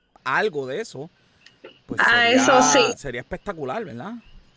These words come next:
Speaker 2: A eso es a lo que voy. Este, parte de lo que yo quiero fomentar también, ¿verdad? Es el reconocimiento de que estamos en un escenario completamente diferente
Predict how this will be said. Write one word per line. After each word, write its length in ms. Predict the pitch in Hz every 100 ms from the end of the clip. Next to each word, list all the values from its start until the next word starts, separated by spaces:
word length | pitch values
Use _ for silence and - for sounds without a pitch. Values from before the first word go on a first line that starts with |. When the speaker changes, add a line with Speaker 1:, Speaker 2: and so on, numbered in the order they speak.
| _ -
Speaker 2:
A 180 | 254 254
eso 140 | 254
es 60 | 320
a 120 | 349
lo 60 | 349
que 80 |
voy. 340 | 262 247 247 247
Este, 520 | 254 262 269 254 247
parte 300 | 247 247 254
de 60 | 262
lo 100 | 277
que 100 | 294
yo 80 | 311
quiero 180 | 311 339
fomentar 460 | 330 311 311 302
también, 440 | 302 294 277 302 302
¿verdad? 360 | 254 254 269
Es 140 | 262 269
el 100 | 254
reconocimiento 1160 | 277 294 277 294 285 269 247 233 214 202 214 254
de 220 | 226 233
que 160 | 233 233
estamos 420 | 233 247 220 254
en 100 | 277
un 140 | 277 277
escenario 600 | 277 294 254 247 254 262
completamente 640 | 247 233 226 233 247 254
diferente 680 | 269 262 294 247 208 208 233